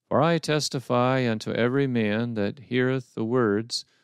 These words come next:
of the prophecy of this book. If any man shall add unto these things, God shall add unto him the plagues that are written in this book. And if any man shall take away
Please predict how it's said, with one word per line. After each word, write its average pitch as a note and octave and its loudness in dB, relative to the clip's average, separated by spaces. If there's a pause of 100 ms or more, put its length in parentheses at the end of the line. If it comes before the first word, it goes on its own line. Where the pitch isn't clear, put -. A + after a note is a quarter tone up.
(180)
of F#2 -8
the F#2+ -4
prophecy C#3 -2
of F2 -4
this A#2 -2
book. F#2+ -2 (840)
If B2 -2
any G#3 2
man D3+ 0
shall B2+ 2
add B2 2
unto G#2+ -2
these C3 -2
things, E2+ -6 (680)
God A2+ 2
shall A2+ -2
add G#2 0
unto G2 -4
him B2+ -4 (500)
the F2+ -6
plagues D3+ 0
that G2+ 0
are F#2+ 0
written G2 -2
in F2 -4
this A2+ -2
book. F2+ -2 (420)
And D#3+ 0
if D3+ -2
any F#3 2
man E3 2
shall D3 0
take C#3+ -2
away C3 2